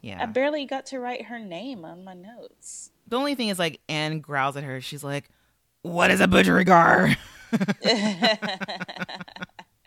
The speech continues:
Speaker 1: Anne doesn't know what any of these animals are.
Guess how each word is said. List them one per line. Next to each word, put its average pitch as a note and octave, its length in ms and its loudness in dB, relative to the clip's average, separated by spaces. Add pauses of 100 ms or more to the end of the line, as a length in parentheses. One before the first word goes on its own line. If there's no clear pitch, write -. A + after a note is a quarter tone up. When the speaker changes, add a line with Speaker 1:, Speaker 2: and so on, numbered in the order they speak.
(440)
Speaker 1:
Anne A3+ 180 0
doesn't C4 220 6
know F#3 240 4 (240)
what F3 280 2
any E3 180 -2
of D#3 80 0
these D3+ 140 -6
animals C#3+ 360 -4
are. C#3 240 0